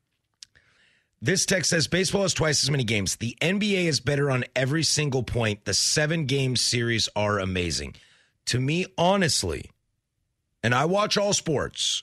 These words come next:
as it is part of my job, I disagree that seven-game series in basketball is always amazing.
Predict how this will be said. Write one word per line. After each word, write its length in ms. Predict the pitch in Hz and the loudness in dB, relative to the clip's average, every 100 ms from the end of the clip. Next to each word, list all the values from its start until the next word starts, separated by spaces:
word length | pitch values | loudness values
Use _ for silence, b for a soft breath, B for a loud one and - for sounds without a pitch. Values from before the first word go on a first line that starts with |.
| - | -2
as 160 | 101 | -2
it 80 | 104 | 0
is 240 | 117 117 | 0 0
part 240 | - 98 98 | -2 -2 -2
of 100 | 110 | -2
my 140 | 151 | -2
job, 280 | 139 - - - _ _ _ _ _ _ _ _ _ _ _ _ _ _ | -2 -6 -10 -18 _ _ _ _ _ _ _ _ _ _ _ _ _ _
I 180 | 120 123 87 85 | -2 -2 -4 0
disagree 920 | 143 170 - 170 120 151 131 120 110 - | 0 2 0 0 0 2 2 0 -2 -8
that 340 | 92 110 104 | -2 0 0
seven-game 880 | - - - 135 147 156 135 135 127 120 | 0 0 0 0 0 -2 0 0 0 0
series 580 | - 120 110 104 92 | 0 0 0 0 -2
in 200 | - 104 | -2 -4
basketball 640 | 92 95 92 - 85 82 76 | 0 2 0 -2 -4 -4 -4
is 160 | 92 85 - - | -6 -6 -8 -2
always 440 | 92 87 82 76 | 0 0 0 -2
amazing. 520 | 76 67 58 - - | -4 -4 -6 -10 -14